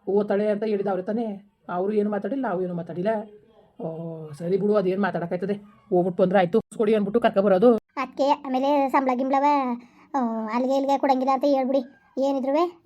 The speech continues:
Speaker 2: ಒಂದೇನೋ ಸೈಟೋ ಪೈಟೋ ಏನಾದ್ರು ತಕೊಳ್ಳಿ. ಆಮೇಲಿಂದ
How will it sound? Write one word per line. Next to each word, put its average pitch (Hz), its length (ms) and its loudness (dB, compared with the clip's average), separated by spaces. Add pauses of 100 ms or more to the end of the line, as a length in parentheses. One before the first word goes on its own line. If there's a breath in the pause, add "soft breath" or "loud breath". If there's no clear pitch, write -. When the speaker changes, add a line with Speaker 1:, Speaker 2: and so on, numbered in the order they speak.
Speaker 2:
ಒಂದೇನೋ 262 300 0
ಸೈಟೋ 262 320 2
ಪೈಟೋ 247 260 0
ಏನಾದ್ರು 254 340 0
ತಕೊಳ್ಳಿ. 262 280 -2 (480 soft breath)
ಆಮೇಲಿಂದ 269 300 0